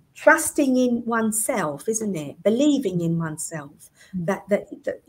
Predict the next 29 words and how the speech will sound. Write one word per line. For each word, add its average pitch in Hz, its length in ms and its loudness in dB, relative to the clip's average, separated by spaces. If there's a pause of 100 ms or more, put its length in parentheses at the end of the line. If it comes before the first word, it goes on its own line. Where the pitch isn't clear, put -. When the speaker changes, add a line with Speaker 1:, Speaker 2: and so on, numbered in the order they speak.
(100)
Speaker 1:
that - 180 -8
you 226 120 0
can 202 220 0
do 247 220 2
something, 156 680 -6
that 160 100 -6
you 208 80 -8
can 190 220 -6
achieve 190 500 -2
what - 200 -6
you 202 120 -4
want. 170 340 -2 (500)
Um, 165 680 4 (560)
I 247 120 8
believe 277 400 8
so. 147 380 -6
I, 214 340 -4
I 220 40 2
believe 240 380 2
that - 120 -8
we 196 100 -2
can 180 360 -6
actually. 143 520 -10
Building 247 420 4
trust, 170 440 -6
I 220 60 -4
think 226 180 -6
that's 196 220 -6
a, 185 80 -4